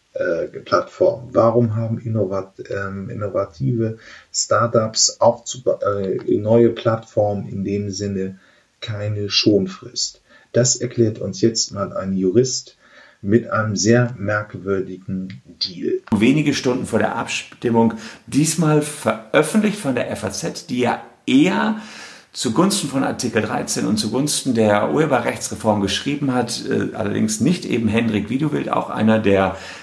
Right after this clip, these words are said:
Speaker 2: äh, F A Z, äh, Reporter, und der hat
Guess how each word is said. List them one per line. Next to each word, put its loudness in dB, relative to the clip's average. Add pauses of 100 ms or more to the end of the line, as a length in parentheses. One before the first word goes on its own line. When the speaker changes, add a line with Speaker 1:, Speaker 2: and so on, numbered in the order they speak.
(120)
Speaker 2:
äh, 0
F -2
A 4
Z, 0
äh, 2
Reporter, 0
und 0
der 4
hat 0